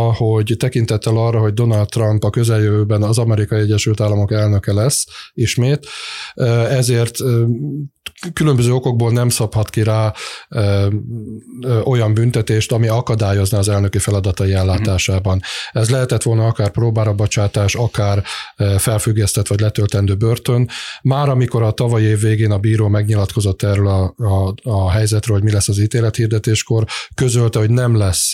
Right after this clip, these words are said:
Speaker 1: börtönbüntetés, ami egyébként lehetne, mert New York állam törvényei szerint azért a számviteli hamisításért, amit Donald Trump elkövetett, hogy, ö, ügyvédi költségnek átszázza ezt a hallgatási pénzt, négy év szabható ki maximum, ezt nyilván nem szokták kiszabni.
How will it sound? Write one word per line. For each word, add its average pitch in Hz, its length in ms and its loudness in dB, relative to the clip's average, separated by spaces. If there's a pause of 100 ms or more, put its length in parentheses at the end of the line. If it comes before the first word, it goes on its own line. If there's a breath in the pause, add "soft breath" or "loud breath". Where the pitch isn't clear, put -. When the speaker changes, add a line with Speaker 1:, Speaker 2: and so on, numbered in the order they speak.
Speaker 1:
börtönbüntetés, 120 880 0
ami 117 180 2
egyébként 110 420 0
lehetne, 113 520 0 (340 loud breath)
mert 107 220 0
New 123 120 2
York 107 240 0
állam 107 260 0
törvényei 101 500 0
szerint 104 340 0
azért 107 360 0
a 101 180 0 (340 loud breath)
számviteli 110 540 0
hamisításért, 101 760 0
amit 101 200 0
Donald 104 300 2
Trump 101 260 0
elkövetett, 98 720 0
hogy, 101 320 -2
ö, 101 100 2 (280 loud breath)
ügyvédi 107 400 2
költségnek 101 520 0
átszázza 101 320 0 (220)
ezt 95 180 0
a 107 40 2
hallgatási 101 560 0
pénzt, 120 400 -2 (300 loud breath)
négy 127 380 2
év 107 240 2 (100)
szabható 113 480 -2
ki - 100 -2
maximum, 135 540 0
ezt 131 160 -2
nyilván 117 320 2
nem 110 120 2
szokták 107 380 -2
kiszabni. 139 540 0